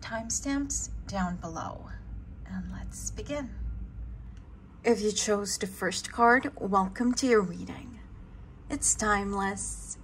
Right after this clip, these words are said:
You're meant to see it right now.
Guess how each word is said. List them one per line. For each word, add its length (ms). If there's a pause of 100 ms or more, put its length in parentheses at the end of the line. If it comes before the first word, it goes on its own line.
You're 160
meant 280
to 80
see 340
it 420 (380)
right 320 (100)
now. 280